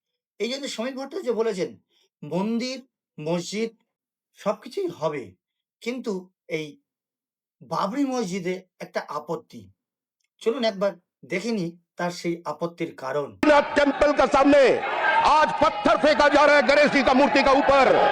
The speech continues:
Speaker 2: गणेश जी को मूर्ति को शैतान का कहने वाला है, बोले, "शैतान की मूर्ति है, तुमको जन्नत मिलेगा।" कितना दिन चल सकते हैं?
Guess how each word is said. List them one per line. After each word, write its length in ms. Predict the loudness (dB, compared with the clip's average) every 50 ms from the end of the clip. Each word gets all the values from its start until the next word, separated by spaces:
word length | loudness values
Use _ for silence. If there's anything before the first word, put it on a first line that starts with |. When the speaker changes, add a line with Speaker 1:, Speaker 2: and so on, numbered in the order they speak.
| 2 2 2 2 2 4 4 4 6 6
Speaker 2:
गणेश 260 | 6 6 6 6 6
जी 160 | 4 4 6 4
को 120 | 6 4
मूर्ति 220 | 4 4 4 4
को 140 | 6 6 4
शैतान 440 | 4 4 2 2 4 4 4 4 6
का 160 | 6 4 4 4
कहने 320 | 4 2 2 4 4 4
वाला 240 | 6 6 6 6 6
है, 160 | 6 6 6 4 4 0 -2 -4 -4 -4 -4 -2 0
बोले, 260 | 0 2 4 4 2 2
"शैतान 440 | 4 4 4 4 6 6 6 6
की 100 | 6 6
मूर्ति 240 | 4 4 4 4 4
है, 140 | 4 4 4
तुमको 220 | 4 4 4 2
जन्नत 380 | 2 4 2 4 4 6 4 4
मिलेगा।" 760 | 4 4 4 4 6 6 6 6 6 4 4 0 -2 -2 -2 0 0 0
कितना 240 | 0 2 2 2
दिन 120 | 4 4 2
चल 200 | 2 2 2 2
सकते 240 | 2 0 2 2 4
हैं? 260 | 4 4 4 4